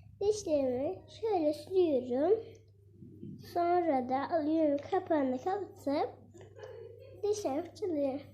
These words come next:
Sonra da şöyle yaptım. Dişlerim pırıl pırıl oldu arkadaşlar.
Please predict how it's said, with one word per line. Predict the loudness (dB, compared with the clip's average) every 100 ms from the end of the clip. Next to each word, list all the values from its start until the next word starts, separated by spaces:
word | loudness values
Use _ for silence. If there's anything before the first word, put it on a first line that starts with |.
| -20 -20 -20 -20 -20 -20 -20 -20 -20 -20 -20 -20 -10
Sonra | -4 -2 0 0 0
da |
şöyle | -2 -2 -2 -2 -8 -16 -18 -18 -12 -10 -10 -14 _ -20 -20 -20 -20 -20 -16 -10
yaptım. | -8 -8 -12 -6 -2 -2 -4 -18 -20 -20 -20 -20 -20 -18 -10
Dişlerim | -8 -6 -2 -2 2 0
pırıl | 2 0 2 0
pırıl | -4 -2 0 2
oldu | -2 -2 -2
arkadaşlar. | -2 -4 -4 -6 -4 -8 -10 -4 2 2 2